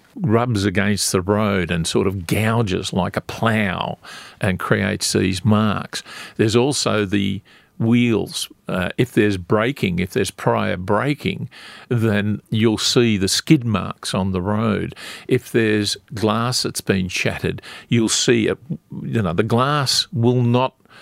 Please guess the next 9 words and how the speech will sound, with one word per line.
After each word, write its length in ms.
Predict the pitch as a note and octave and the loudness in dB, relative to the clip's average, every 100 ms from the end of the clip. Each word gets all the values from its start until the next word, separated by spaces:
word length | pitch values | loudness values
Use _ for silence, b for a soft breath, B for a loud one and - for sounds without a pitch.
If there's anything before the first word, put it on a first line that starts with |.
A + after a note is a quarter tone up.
| B | B
flick 720 | - - - - - - B2+ - | -12 -10 -8 -10 -4 0 0 0
forwards. 600 | - C#3+ B2 E2+ - A#2 | 2 4 4 0 -4 -6
It'll 200 | A2 A2 | -2 0
always 420 | A#2 A2+ A2 - | 0 0 0 -2
flick 360 | - - A#2 | -2 0 2
ahead 420 | - - F#3 F2+ C#2+ | 2 4 2 2 -2
of 220 | - G2+ F#2+ | -2 -2 0
the 100 | F#2 | 0
vehicle, 560 | F2+ D2+ - - - | 0 -2 -2 -4 -4